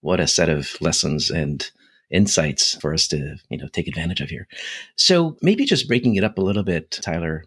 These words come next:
and look, those ten years at Salesforce were magical. I think all of us have such a passion for Salesforce. Would you mind maybe just going a little bit deeper into kind of what that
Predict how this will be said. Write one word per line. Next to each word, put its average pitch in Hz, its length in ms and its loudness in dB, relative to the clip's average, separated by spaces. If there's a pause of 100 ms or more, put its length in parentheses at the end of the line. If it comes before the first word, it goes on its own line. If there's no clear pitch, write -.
(140)
and 87 240 -2 (260)
look, 98 140 2
those 123 200 4
ten 123 140 4
years 101 160 4
at 87 60 0
Salesforce 87 420 2
were 87 160 0
magical. 87 480 -2 (220)
I 80 100 0
think - 200 -2
all 78 180 0
of 78 100 -6
us 78 240 2
have 76 340 -4
such - 280 -2
a 71 300 -4 (260)
passion 82 340 0
for 82 140 -6
Salesforce. 80 720 0 (580)
Would - 200 -2
you 359 60 4
mind 135 420 6
maybe 113 360 6
just 101 300 2
going 101 240 4
a - 20 4
little 95 240 4
bit 92 220 0
deeper 90 280 2
into 87 460 4
kind 85 160 0
of 80 100 -4
what 82 200 -4
that 85 340 0